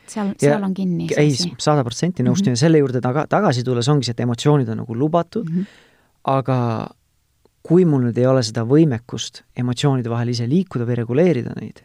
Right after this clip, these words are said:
Speaker 2: või iseenda käitumist, ja kui ma nüüd jään sinna päevadeks kinni, sinna kurbusesse
Speaker 1: Mhm.
Speaker 2: või siis vihasse nagu, tõesti, ma nagu, ma ei tea, põlen seest, nagu tunned
Speaker 1: Mhm.
Speaker 2: seda raskust ja kui tunned, kuidas sees
Speaker 1: Mhm.
Speaker 2: keerab, nagu ma ei tea, kui pikka aega,
Speaker 1: Mhm.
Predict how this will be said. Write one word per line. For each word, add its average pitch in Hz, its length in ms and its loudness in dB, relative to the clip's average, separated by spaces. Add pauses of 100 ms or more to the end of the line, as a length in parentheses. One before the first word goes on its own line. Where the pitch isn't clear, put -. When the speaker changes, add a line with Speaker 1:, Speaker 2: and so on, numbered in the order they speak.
Speaker 2:
või 127 160 2
iseenda 135 400 0
käitumist, 117 400 -8
ja - 80 -4
kui 160 160 4
ma 143 80 4
nüüd 127 160 -2
jään 147 300 2
sinna 123 180 -2
päevadeks 120 800 -2
kinni, 117 260 -2
sinna 117 220 -4
kurbusesse 131 720 -2
Speaker 1:
Mhm. 120 80 -6
Speaker 2:
või 139 180 6
siis 127 180 -4
vihasse 131 480 2
nagu, 120 300 -4 (320)
tõesti, 147 320 0
ma 131 160 -4
nagu, 123 160 -2
ma 123 80 0
ei 127 80 0
tea, 117 80 -2
põlen 127 480 2
seest, 123 320 -2
nagu 120 140 -6
tunned 151 340 2
Speaker 1:
Mhm. 170 80 -4
Speaker 2:
seda 123 160 -2
raskust 127 400 -2
ja 123 60 -4
kui 123 60 -4
tunned, 143 360 0
kuidas 123 240 -2
sees 127 240 2
Speaker 1:
Mhm. - 60 -10
Speaker 2:
keerab, 123 320 0
nagu 117 140 -4
ma 123 120 -2
ei 131 60 2
tea, 127 160 2
kui 117 120 -2
pikka 113 280 -8
aega, 110 180 -8
Speaker 1:
Mhm. 117 200 -10